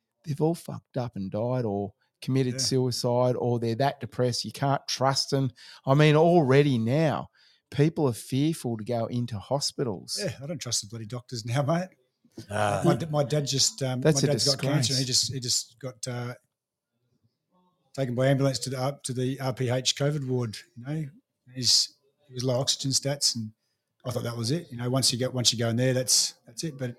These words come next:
Speaker 2: looks like he's gonna come home, thankfully, and not pass away surrounded by people with masks and not family. You know? So
Speaker 1: How's he been treated?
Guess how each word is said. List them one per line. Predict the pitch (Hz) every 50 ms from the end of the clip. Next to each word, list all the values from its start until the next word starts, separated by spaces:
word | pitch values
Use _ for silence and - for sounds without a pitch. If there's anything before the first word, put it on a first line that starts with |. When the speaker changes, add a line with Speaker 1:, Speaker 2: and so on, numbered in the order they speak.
| -
Speaker 2:
looks | 127 120 - 131
like | 117
he's | 123 117 107
gonna | 131 120 117 113 - - _ _ _ _ _ _ _ _ _ _ _ _ -
come | - 143 135
home, | 131 151 165 165
thankfully, | - - 156 160 151 - 170 175 170 160
and | 147 143 143 - -
not | 135 147 151 - _ _ _ _ _ _ _ _ _ _ _ _ _ _
pass | - 143 139 - -
away | 139 143 143 143 143 147 147 147 156
surrounded | - - 139 139 135 135 123
by | 135 135
people | 131 - 143 135 135
with | 135 120
masks | 127 143 151 156 139 - - - -
and | 135 123 123
not | 127 135 - -
family. | - 143 151 156 139 120
You | 110
know? | 107 117 147 160
So | - - 123
Speaker 1:
How's | 143 147 160 185 202 185
he | 208 185
been | 160 170 156 143 127
treated? | 110 - - - 123 127 139 147 143 131 110 98 -